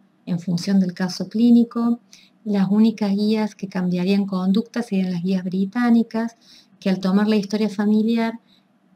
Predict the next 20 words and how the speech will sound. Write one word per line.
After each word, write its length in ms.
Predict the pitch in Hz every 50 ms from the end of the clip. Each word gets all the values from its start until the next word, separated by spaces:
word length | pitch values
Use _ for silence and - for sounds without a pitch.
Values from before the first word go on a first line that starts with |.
| _ _ _ _ _
de 160 | - 175 190
primer 340 | 190 180 196 196 202 208 214
grado 640 | 202 226 226 226 220 220 214 208 214 220 226 220 - _ _ _ _ _ _ _ _ _ _ _ _ _ _ _ _ _
pondríamos 680 | - 202 196 196 196 196 202 214 220 220 214 214 208 202
heparina 560 | 202 196 190 180 180 180 202 202 208 208 202
quizás 640 | 202 - 180 180 - - 202 202 208 208 208 - - _ _ _
profiláctica 800 | - 190 180 175 - 190 190 196 202 202 - - 208 202 208 208
desde 160 | 202 175 175 175
el 100 | 175 170
tercer 400 | - 165 165 170 - 190 180 185
trimestre, 640 | - 190 196 202 208 214 208 196 196 - 208 202 196
desde 180 | 196 196 220
semana 400 | 208 - - 190 185 190 190 190
veintiocho, 840 | 190 185 180 180 180 185 196 196 196 196 196 196 - 196 202 208 - _ - - - - - - _ _ _
y 80 | - 202
nuestra 260 | 196 190 - - 190
paciente 440 | 190 180 175 180 - 202 196 196 208
hizo 160 | 202 - 196
el 140 | 190 180 185
tepa 500 | - 220 214 208 202 - 208 214 220